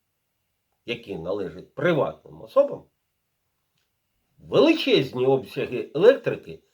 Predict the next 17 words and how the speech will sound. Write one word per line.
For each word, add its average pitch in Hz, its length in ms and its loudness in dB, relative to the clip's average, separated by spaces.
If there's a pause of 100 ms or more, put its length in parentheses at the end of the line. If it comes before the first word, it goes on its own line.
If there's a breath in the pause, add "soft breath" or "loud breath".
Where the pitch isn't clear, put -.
(140)
зливають 143 1040 2
на 175 180 -4
майнінг. 185 500 -4 (840)
Криптовалюта 214 880 2
дорожчає. 156 880 2 (520)
Уся, - 500 -2
майже 220 420 4
уся 196 420 -2
криптовалюта. 92 720 -10 (140 loud breath)
Це 311 180 -2
не 269 120 4
лише 262 340 4
біткоін, 131 460 -2
їх 170 200 -10
там 196 220 -2
сотні 254 520 4
різновидів. 170 720 -2